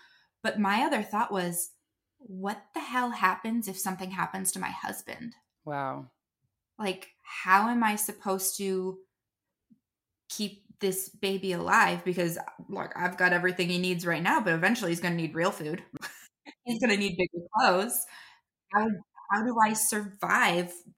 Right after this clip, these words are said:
Speaker 1: and keep him alive?
Speaker 2: Yeah.
Speaker 1: And to me, that answer was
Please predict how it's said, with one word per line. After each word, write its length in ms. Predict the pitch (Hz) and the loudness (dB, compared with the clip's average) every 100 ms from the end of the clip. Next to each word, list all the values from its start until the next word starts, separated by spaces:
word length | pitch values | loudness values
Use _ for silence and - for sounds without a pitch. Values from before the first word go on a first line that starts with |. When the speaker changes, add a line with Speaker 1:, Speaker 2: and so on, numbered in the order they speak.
| _ - | _ -6
Speaker 1:
and 220 | 196 185 - _ | -4 -4 -10 _
keep 220 | - 202 180 | -10 -6 -2
him 160 | 214 | 0
alive? 520 | 262 - - - - - _ _ _ | 2 0 -2 -6 -16 -20 _ _ _
Speaker 2:
Yeah. 300 | 170 202 240 | -6 -4 -2
Speaker 1:
And 100 | 156 190 - | -6 -8 -10
to 60 | |
me, 220 | 196 220 247 | -4 -2 0
that 180 | 226 | 0
answer 320 | 208 208 208 214 | 0 -2 -2 -2
was 540 | 202 208 202 - - | -2 -2 0 -2 -4